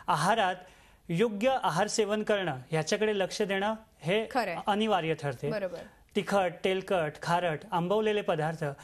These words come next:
Speaker 1: हे पदार्थ आपण खाण्यात कमी केले
Speaker 2: हम्म,
Speaker 1: पाहिजेत.
Speaker 2: हम्म.
Speaker 1: पिझ्झा, बर्गर हे चवीला जरी छान असले तरी त्याच्यात कॅलरी जास्त असून ते
Speaker 2: खरं.
Speaker 1: शरीरासाठी पौष्टिक नसतात
Speaker 2: हम्म.
Speaker 1: व त्यामुळे स्थूलता वाढते.
Speaker 2: बरोबर आहे.
Speaker 1: तसेच ताणतणावामुळे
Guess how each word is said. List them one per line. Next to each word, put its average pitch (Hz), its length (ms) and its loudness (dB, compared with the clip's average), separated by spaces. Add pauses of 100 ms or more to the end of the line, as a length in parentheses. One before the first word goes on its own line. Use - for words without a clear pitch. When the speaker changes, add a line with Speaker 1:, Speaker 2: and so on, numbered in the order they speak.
(240)
Speaker 1:
हे 220 80 4
पदार्थ 220 440 2
आपण 226 300 0
खाण्यात 185 220 2 (100)
कमी 196 200 0
केले 185 200 2
Speaker 2:
हम्म, 165 120 0
Speaker 1:
पाहिजेत. 127 260 -4 (180)
Speaker 2:
हम्म. 190 220 -10
Speaker 1:
पिझ्झा, 180 460 2
बर्गर 170 440 2
हे 170 160 -2
चवीला 202 440 0
जरी 226 200 0
छान 202 280 0
असले 180 340 -2 (460)
तरी 214 300 2 (240)
त्याच्यात 190 300 2 (140)
कॅलरी 202 360 4
जास्त 214 300 0
असून 214 400 0
ते - 180 -2
Speaker 2:
खरं. 226 120 0
Speaker 1:
शरीरासाठी 220 480 0
पौष्टिक 202 500 0
नसतात 165 420 -2
Speaker 2:
हम्म. 196 140 -8 (180)
Speaker 1:
व 214 60 2
त्यामुळे 220 420 2
स्थूलता 196 480 0
वाढते. 131 420 -4 (120)
Speaker 2:
बरोबर 190 340 -2
आहे. 180 160 -8
Speaker 1:
तसेच 226 420 2
ताणतणावामुळे 233 1160 0